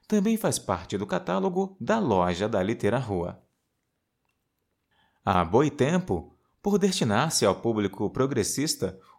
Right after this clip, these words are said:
com obras como Marxismo e Literatura, O Mundo do Trabalho, obras de Karl Marx e Friedrich Engels, além de diversos outros títulos,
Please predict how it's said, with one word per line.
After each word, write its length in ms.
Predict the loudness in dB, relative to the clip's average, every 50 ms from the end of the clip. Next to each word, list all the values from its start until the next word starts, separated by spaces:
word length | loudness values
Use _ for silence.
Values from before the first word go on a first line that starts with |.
| _ -4
com 160 | -2 0 2
obras 420 | 4 4 4 4 4 2 0 0
como 440 | -2 -2 0 0 2 0 0 0 0
Marxismo 720 | -2 -4 -6 -6 -4 -4 -2 -2 0 -2 -2 0 0 0
e 40 | 0
Literatura, 840 | 0 2 2 0 0 0 -2 -2 0 0 2 2 2 0 -2 -8 -20 _ _
O 80 | -8 -4
Mundo 340 | -4 -2 0 0 -2 -2 -4
do 80 | -4
Trabalho, 600 | -2 0 0 2 2 2 2 2 0 -2 -2 -4 -6 -10 -20 _ _ _ -20 -20 -8 -2
obras 420 | 2 2 4 4 4 2 2 2
de 180 | 2 0 0 0
Karl 200 | 2 0 0 2
Marx 560 | 2 2 2 2 0 0 0 -2 -2 -2 -4 -8 -8
e 120 | -6 -6
Friedrich 520 | -4 0 0 0 0 0 -2 -4 -4 -4 -4
Engels, 520 | -4 -4 -2 0 -2 -2 -2 -6 -10 -14 -18 -20 -20 -20 -20 -20 -18 -6 -2
além 220 | 0 2 4 4
de 100 | 4 2
diversos 640 | 2 0 0 0 2 4 4 4 2 -2 -2 -2 0
outros 320 | 0 -2 -2 -2 -6 -6
títulos, 580 | -2 -2 -2 -2 -2 -4 -6 -6 -6 -8 -12